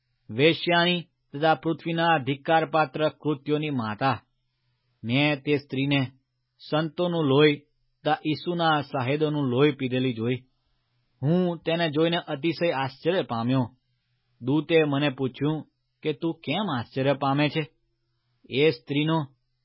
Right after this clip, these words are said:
અને સાત માથા તથા દસ શીંગડાવાળું સ્વાપદ,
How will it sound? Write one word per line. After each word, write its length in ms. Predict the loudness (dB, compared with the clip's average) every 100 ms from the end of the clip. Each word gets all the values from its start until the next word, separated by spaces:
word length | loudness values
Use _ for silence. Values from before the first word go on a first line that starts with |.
| -8
અને 180 | -4 -4
સાત 600 | -6 -4 4 4 4 0
માથા 600 | -8 -6 -4 0 2 2 -6 _ _ _ -6
તથા 220 | -2 0
દસ 240 | 4 4 2 -10 _ _ -6
શીંગડાવાળું 580 | -2 2 4 6 6 4
સ્વાપદ, 540 | 2 4 4 2